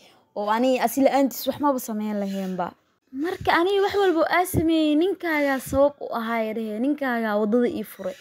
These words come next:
Oo asaa wax walba ka dambeeyey. Caakif khiyaano leh, mar walba waa kaas, asaa soo meel u dhex taagay." Waxaa ku dhahay, "Filinka qabta ka yarta asaa iska leh." Ee, marka waxaa lagu leeyahay, "Abaay, isdeji, wax walbeeta ani Caakif aa isla sameyno. Ani wax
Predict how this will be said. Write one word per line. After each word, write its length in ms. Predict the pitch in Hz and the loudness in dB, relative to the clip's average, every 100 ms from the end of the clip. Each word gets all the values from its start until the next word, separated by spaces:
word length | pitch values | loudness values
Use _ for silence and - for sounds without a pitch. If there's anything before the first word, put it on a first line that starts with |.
| - - - - | -20 -20 -20 -14
Oo 60 | - | -8
asaa 300 | 254 285 269 | -4 2 4
wax 140 | 247 240 | 2 2
walba 280 | 226 196 208 | -2 0 -4
ka 160 | - 202 | -6 -6
dambeeyey. 460 | 196 190 190 185 | -4 -4 -4 -6
Caakif 380 | - 208 - - | -6 -8 -8 -12
khiyaano 540 | - 240 240 254 285 294 | -2 2 2 4 4 4
leh, 120 | 269 | 2
mar 180 | 220 233 | 0 0
walba 260 | 220 214 190 | 2 0 0
waa 120 | 214 | -2
kaas, 240 | 208 214 220 | -2 -10 -10
asaa 200 | 202 220 | -10 -10
soo 200 | - 208 | -4 -2
meel 180 | 202 196 | -2 -4
u 40 | |
dhex 140 | 214 - | -8 -10
taagay." 380 | 214 190 202 196 - - - - _ _ | -14 -12 -12 -14 -16 -20 -20 -20 _ _
Waxaa 320 | 247 - 277 311 | -2 4 4 4
ku 80 | |
dhahay, 160 | 277 269 | 0 0
"Filinka 280 | 311 311 269 | 0 -2 -2
qabta 280 | - - 285 | -6 -6 -4
ka 100 | 285 | 0
yarta 240 | 262 254 | 0 0
asaa 200 | 202 214 | -2 -2
iska 300 | 190 - 190 | -4 -8 -10
leh." 160 | 185 202 _ _ _ _ _ _ - | -10 -10 _ _ _ _ _ _ -2
Ee, 120 | 285 | 2
marka 260 | 330 349 320 | 2 2 -6
waxaa 240 | - 294 | -4 -2
lagu 180 | 285 285 | 0 0
leeyahay, 220 | 294 285 | 2 2
"Abaay, 280 | 262 285 277 254 | 0 0 0 -2
isdeji, 440 | 208 262 233 254 | -4 -4 -2 0
wax 160 | 294 294 | 2 4
walbeeta 480 | 285 254 254 247 | 2 4 2 0
ani 160 | 226 269 | 0 2
Caakif 400 | 190 233 254 - | 2 0 -4 -6
aa 80 | 233 | -8
isla 200 | 208 226 | -6 -10
sameyno. 380 | 208 220 214 214 | -8 -6 -4 -4
Ani 160 | 208 247 | 0 0
wax 140 | 247 | 0